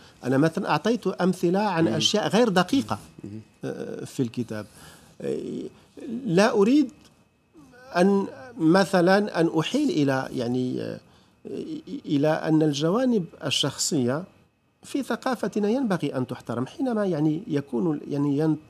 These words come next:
Speaker 1: يعني، ل-، للأموات حرمة، على اعتبار أن ليس ال-، ل-، يعني، الأموات ليسوا أحياء لكي يدافعوا عن، عن أنفسهم.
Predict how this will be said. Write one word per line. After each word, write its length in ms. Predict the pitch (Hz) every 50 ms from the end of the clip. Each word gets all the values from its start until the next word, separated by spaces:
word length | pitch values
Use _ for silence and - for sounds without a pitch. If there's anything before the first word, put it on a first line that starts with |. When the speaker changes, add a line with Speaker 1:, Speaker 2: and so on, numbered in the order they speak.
| _ -
Speaker 1:
يعني، 400 | 156 143 135 135 135 135 131 127 - - - - - - - - - -
ل-، 180 | 220 180 180 - -
للأموات 680 | 190 185 196 220 - 180 175 190 220 226 196 - -
حرمة، 380 | 139 - - 139 120 110 101 92 - _ - _ _ _ _ _ _ - -
على 80 | 123 139
اعتبار 460 | 143 - - 165 202 208 - - 180
أن 140 | 160 160 160
ليس 320 | 156 185 233 208 - -
ال-، 340 | 185 - - - 156 165 202
ل-، 260 | 247 - - 185 - - -
يعني، 240 | 208 190 190 202 208
الأموات 520 | 196 - - 185 185 214 233 247 185 - 196
ليسوا 480 | 220 277 269 - - - 208 190 185 190 - - - _ _ _ _ _ _ _ _ - -
أحياء 400 | 151 - - 175 185 214 233 -
لكي 300 | 175 165 165 - 220 208
يدافعوا 460 | 196 190 180 - 190 175 - 185 147
عن، 140 | 143 139 139
عن 160 | - 139 139
أنفسهم. 640 | 139 - 156 139 139 - - 139 - - 113 107